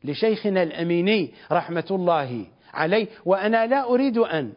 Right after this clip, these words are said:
أنقص من فضلها. موسوعة الغدير كل ما فيها من كتب النواصب، غاية الأمر منها أن نثبت بيعة الغدير للنواصب، وهل ثبتت عندهم؟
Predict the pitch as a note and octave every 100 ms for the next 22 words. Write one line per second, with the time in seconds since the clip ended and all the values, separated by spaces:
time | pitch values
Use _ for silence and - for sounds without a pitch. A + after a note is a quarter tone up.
0 | - A#3+ B3+ - G3+ G3 F3 D#3+ - F#3+
1 | D3+ B2 G#2+ F2+ _ _ _ _ _ _
2 | _ _ _ _ _ _ - - G3+ G3+
3 | C#4 A3+ A3 G#3+ E3+ G3+ G3+ C4+ B3+ G#3+
4 | - _ _ D4+ D#4 C#4 A#3 G#3 - A3
5 | F#3 G3 G3+ - - E3 G3 F#3 B3 A3
6 | G3 F#3+ F3+ F3+ D3 - G2+ - _ _
7 | _ _ _ _ _ _ - D#3+ C4+ D#4
8 | C#4+ - B3 A3+ A#3+ A3+ G#3 G#3 F3+ F3
9 | F#3 - _ _ _ - - - A3+ A#3
10 | B3+ D#4 A3+ A3 A3 G#3+ F#3+ D#3+ - -
11 | D#3 A#3+ C#4 G#3 G3+ - G#3+ D#3+ G3+ G3
12 | C4+ C#4 C4+ - - - C#4 C4+ C4 A3+
13 | F#3 - D#3+ - - G3 G3 C4+ A#3 C4
14 | B3+ B3+ B3+ A#3+ A3+ A#3 G#3 B2+